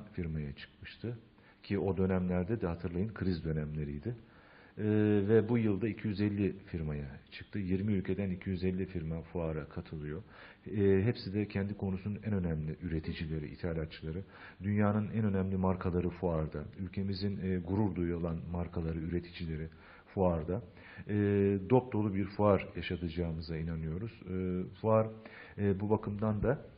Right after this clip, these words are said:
e, batıdaki örnekleriyle yarışır, e, duruma geliyor.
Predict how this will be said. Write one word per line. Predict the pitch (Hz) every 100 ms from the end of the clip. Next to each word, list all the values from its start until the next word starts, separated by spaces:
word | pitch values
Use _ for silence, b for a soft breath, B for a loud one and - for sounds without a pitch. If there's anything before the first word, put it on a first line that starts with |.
| -
e, | 98 98 98 95 92 - - - 92
batıdaki | - 101 107 - 123 90 - - 95
örnekleriyle | 95 95 95 - 101 107 87 117 151 B B -
yarışır, | 95 95 98 127 101 - 92
e, | 87 85 82 85 87 90 92
duruma | 92 92 95 87 76 92
geliyor. | 85 82 85